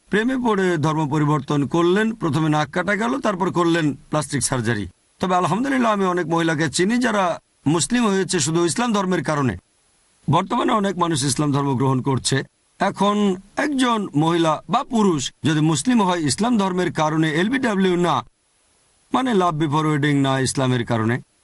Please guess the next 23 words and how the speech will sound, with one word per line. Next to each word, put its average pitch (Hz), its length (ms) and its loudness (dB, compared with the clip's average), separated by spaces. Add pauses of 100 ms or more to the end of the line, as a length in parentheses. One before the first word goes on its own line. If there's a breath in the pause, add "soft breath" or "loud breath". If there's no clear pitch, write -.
(140)
তারা 277 200 0
মুসলিম 208 380 0
পরিবারে 214 520 0
জন্ম 185 260 0
নেওয়া 220 200 0
লোকদের 185 400 0
চেয়ে 202 160 0
বেশি 175 240 0
ধর্ম 165 280 0
পালন 165 300 0
করবে, 170 340 0
এটা 180 120 -2
সম্ভাবনা 143 400 0
বেশি। 110 200 -2 (140)
আমরা 262 220 0
সাধারণত 170 400 0
এরকমই 147 440 2
দেখি, 127 420 0 (1400)
এমন 226 340 0
কোনো 170 320 0
ধরাবাঁধা 135 600 0
নিয়ম 127 280 2
নেই। 117 340 0